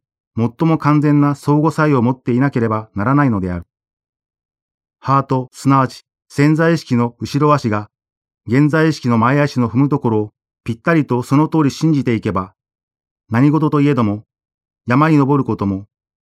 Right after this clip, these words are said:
山をして海にいらしむることも不可能なことではないのである。現在意識の言葉と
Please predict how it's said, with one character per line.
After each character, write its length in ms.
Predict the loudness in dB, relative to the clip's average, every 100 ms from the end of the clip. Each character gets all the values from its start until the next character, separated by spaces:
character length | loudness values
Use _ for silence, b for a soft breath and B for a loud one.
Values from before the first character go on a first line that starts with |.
| _
山 220 | 0 2 2
を 100 | 0
し 80 |
て 220 | -4 -8 -10 _ _ _ _ _ -2
海 160 | 2 4
に 140 | 2
い 40 | 0
ら 100 | -2
し 120 | 0
む 60 |
る 100 | 0
こ 120 | -2 -2
と 80 |
も 180 | -2 -4 -10 _ _ _ _
不 120 | -10
可 140 | -2 0
能 140 | 2
な 80 | 0
こ 100 | -2
と 80 | -2
で 60 |
は 140 | -2 0
な 100 | 0
い 80 | 0
の 100 | 0
で 120 | -4
あ 60 |
る。 80 | -8 _ _ _ _ _ _ _ _ _ _ _ _ _ -2
現 240 | 2 4
在 180 | 2 0
意 40 |
識 140 | 0 0
の 100 | 0
言 180 | -2
葉 120 | -2 -4
と 240 | -6